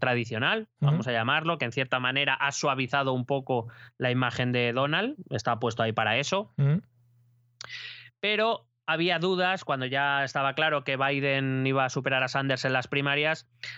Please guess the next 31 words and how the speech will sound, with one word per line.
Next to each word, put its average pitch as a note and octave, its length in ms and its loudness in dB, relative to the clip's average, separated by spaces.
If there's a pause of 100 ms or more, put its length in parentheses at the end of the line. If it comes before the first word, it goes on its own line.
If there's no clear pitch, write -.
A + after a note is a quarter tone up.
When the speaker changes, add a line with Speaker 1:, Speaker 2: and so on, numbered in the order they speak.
Speaker 1:
había D3+ 320 0
que E3 80 0
buscar D3 520 0 (140)
a B2+ 400 0
quién C#3 560 0
iba C#3 240 2
a B2+ 60 0
ser C3 420 0 (100)
el, A2 1040 2 (420)
eh, C3+ 480 0
vicepresidente, B2+ 880 0 (180)
el B2 100 0
candidato B2 380 0
a - 20 2
vicepresidente, C3 560 0
quién D3+ 140 0
iba D#3 160 2
a D3+ 40 2
ir D3+ 120 2
en C#3+ 100 0
el B2+ 180 -2
ticket, D#3 380 -2
como B2+ 260 0
se B2+ 200 0
le B2+ 100 0
conoce B2+ 460 0
a, A#2+ 160 2
a A2+ 760 2
Joe A#2 160 2
Biden. G#2+ 360 -2
Speaker 2:
Sí. C3 160 4